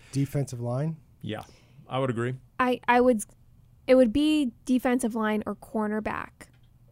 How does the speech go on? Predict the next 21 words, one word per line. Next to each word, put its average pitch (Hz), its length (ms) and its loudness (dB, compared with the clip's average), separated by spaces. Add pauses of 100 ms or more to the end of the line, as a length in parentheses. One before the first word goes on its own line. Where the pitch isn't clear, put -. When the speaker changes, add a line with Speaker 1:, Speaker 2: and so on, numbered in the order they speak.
(100)
Speaker 3:
but 226 140 0
I 214 80 0
think 226 220 0
I 220 100 0
would 208 180 -2
go 208 180 0
with 202 220 -4
defensive 208 560 -10
line 214 260 -10
as 226 160 -10
well. 117 360 -8 (200)
Speaker 1:
Which 160 240 4
is 165 140 0
funny 170 260 2
because 131 360 -2
they've 117 240 -4
already 123 240 0
signed 127 520 -4
a - 80 -12
handful 110 420 -8
of 98 80 -12